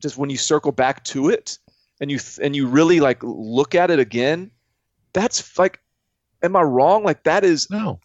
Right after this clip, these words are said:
Speaker 1: f-, incredible in terms of what he accomplished up to that point.
Speaker 2: You know, I, I mean, I've, I've talked about it a lot, uh, on this podcast. I think that Jim Harbaugh is,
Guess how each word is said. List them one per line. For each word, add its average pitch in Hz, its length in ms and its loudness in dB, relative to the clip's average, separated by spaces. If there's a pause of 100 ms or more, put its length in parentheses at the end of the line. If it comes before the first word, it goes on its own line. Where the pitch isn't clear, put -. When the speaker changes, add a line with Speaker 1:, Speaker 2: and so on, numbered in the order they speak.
(180)
Speaker 1:
f-, - 280 -20
incredible 156 920 -2 (220)
in 143 80 -2
terms 156 260 0
of 131 60 -4
what 139 160 2
he 156 100 2
accomplished 135 680 -2
up 139 140 0
to - 100 -6
that 117 180 0
point. - 240 -10 (280)
Speaker 2:
You 151 100 -6
know, 143 120 -2
I, 104 200 0
I 113 40 -4
mean, 120 140 -2
I've, 120 180 -4 (180)
I've 110 100 -4
talked 123 260 -2
about 110 180 2
it 110 100 -2
a 110 60 0
lot, 131 280 0 (180)
uh, 90 220 0
on 80 320 -2
this 90 180 -4
podcast. - 640 -4
I 85 120 0
think 92 320 -2
that 80 260 0 (260)
Jim 101 220 0
Harbaugh 95 640 2
is, 78 600 -2